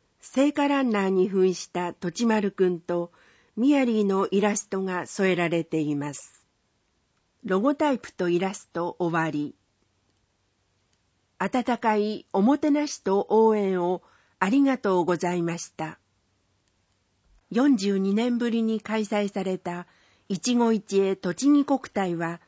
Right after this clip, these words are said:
約二万人の選手、監督をはじめ、全国各地から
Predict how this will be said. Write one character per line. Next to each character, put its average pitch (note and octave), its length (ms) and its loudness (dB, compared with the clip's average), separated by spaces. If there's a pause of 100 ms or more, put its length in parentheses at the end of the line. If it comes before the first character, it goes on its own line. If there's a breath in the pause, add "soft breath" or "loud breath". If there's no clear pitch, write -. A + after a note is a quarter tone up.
(400 soft breath)
約 F#3+ 560 0
二 F#3+ 160 0
万 C4+ 300 2
人 B3+ 260 2
の E3+ 220 -4 (200 soft breath)
選 G#3 320 2
手、 F#3+ 300 -2 (180)
監 A3+ 200 -2
督 G3+ 360 0
を F#3+ 80 2
は F#3 180 -4
じ E3 140 -4
め、 E3+ 280 -4 (540)
全 B3 300 0
国 G3 320 -2
各 G3+ 260 -6
地 - 180 -12
か F3 160 0
ら E3+ 220 -4